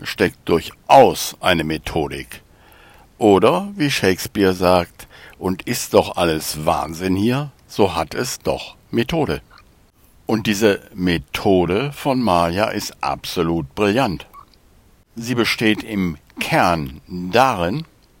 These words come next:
nicht zu erkennen, dass der Sucher, derjenige, der sich befreien will, erlöst sein will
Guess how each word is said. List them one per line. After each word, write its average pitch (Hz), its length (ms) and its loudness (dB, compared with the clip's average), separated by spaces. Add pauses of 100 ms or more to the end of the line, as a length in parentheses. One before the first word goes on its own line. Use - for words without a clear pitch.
(200)
nicht 107 420 -2
zu - 140 -6
erkennen, 123 720 -2 (480)
dass 92 260 0
der 87 380 2 (100)
Sucher, 95 720 -2
derjenige, 92 840 2
der 85 180 -2
sich 78 300 -8
befreien 90 800 0
will, 76 360 -2
erlöst 95 600 0
sein 76 400 0
will 73 340 -4